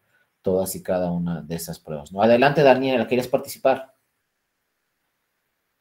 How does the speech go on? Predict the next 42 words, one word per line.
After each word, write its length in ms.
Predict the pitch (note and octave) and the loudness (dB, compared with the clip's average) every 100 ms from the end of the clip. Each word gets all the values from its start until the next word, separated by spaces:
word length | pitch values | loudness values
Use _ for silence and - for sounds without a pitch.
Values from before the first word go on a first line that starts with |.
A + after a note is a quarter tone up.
| _ _ _ _ _ _ _ - | _ _ _ _ _ _ _ -6
Daniela, 480 | G2 G#2 B2 C#3 D#3 | -2 2 4 4 2
¿sí? 400 | D#3+ F3 - _ _ _ _ _ _ _ - | 0 -8 -10 _ _ _ _ _ _ _ 0
Ah, 120 | A#2+ | 4
bueno, 240 | B2+ C3+ B2 | 6 4 2
es 100 | C3 | 2
que 80 | |
ahí 80 | C3 | 2
está 460 | B2 B2 B2 A#2+ - | 4 2 2 -2 -8
tu 80 | G2+ | -6
manita, 420 | F#2+ G2 F#2+ F2+ | -6 -6 -6 -4
pero 160 | F#2 F#2+ | -2 0
bueno. 320 | G#2 G2 - - - - _ _ _ _ _ _ _ - | -2 -4 -14 -20 -20 -20 _ _ _ _ _ _ _ 4
Entonces, 640 | C#3 C3+ E3+ F3 F#3+ F#3 | 4 8 6 6 2 6
ojo, 560 | F3+ F3 C#3+ A2+ - - | 8 8 4 -4 -6 -8
aquí 360 | A#2+ - D#3 E3 | -8 -8 -8 -4
vemos 400 | E3+ D#3+ E3 E3+ | -2 -2 -6 -4
cómo 640 | D#3+ D3 D3 D3 D3 - | -4 -2 -4 -6 -8 -10
el 220 | A#2+ A2 | -10 -8
tema 280 | C3 C3 C3+ | -6 -6 -6
de 100 | A#2+ | -8
ofrecimiento, 680 | - A2 - A2+ A#2+ B2 B2 | -8 -10 -10 -10 -10 -8 -8
de 60 | |
aportación 560 | G2 F#2+ F2+ G2+ A#2 A#2+ | -8 -12 -12 -12 -8 -6
de 80 | A#2+ | -6
pruebas, 680 | A#2 A#2 A2+ A#2+ - - - | -2 -2 -2 -4 -8 -14 -12
pues 260 | G#2 G2 | -10 -4
va 120 | G#2+ | -2
a 60 | G#2+ | 0
variar 540 | A2+ A2 A2 A2+ A2+ | -2 -2 -4 -4 -4
y 80 | G#2 | -8
no 140 | G#2 G#2+ | -10 -12
siempre 360 | - G#2 G#2 | -12 -12 -10
va 100 | G2 | -8
a 40 | G2 | -8
ser 160 | G2+ | -10
lo 140 | G#2+ G#2+ | -10 -8
mismo, 480 | A#2 A2 A2+ A2+ - | -8 -6 -8 -8 -4
pero 260 | G#2+ G2+ | -2 -2
siempre 500 | G2 - A2+ A2 A2 | -4 -6 -6 -4 -6
cada 360 | G#2+ G#2+ G#2+ G#2 | -4 -2 -2 -6
partido 420 | F#2 - G#2 G2 | -10 -12 -14 -12
político, 800 | F#2 G2 G2+ - _ - G#2+ | -10 -12 -14 -18 _ -14 -14